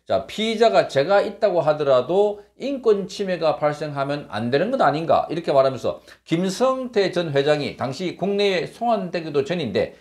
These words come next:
피의자에게 깡패라는 표현을 써도 되냐 이렇게 따져 물었습니다. 자, 이 한동훈 장관에게 이를 물은 이유는, 아, 지난 시-, 지난달 십육 일이었습니다.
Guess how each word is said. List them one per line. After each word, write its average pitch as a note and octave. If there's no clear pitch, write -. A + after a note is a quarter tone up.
피의자에게 G3+
깡패라는 G3+
표현을 F3
써도 D#3
되냐 F3+
이렇게 C#3+
따져 D3+
물었습니다. -
자, C#3
이 D#3
한동훈 A3
장관에게 F#3+
이를 F3+
물은 D#3+
이유는, E3+
아, A#2+
지난 F#3
시-, -
지난달 G#3
십육 A3+
일이었습니다. D#3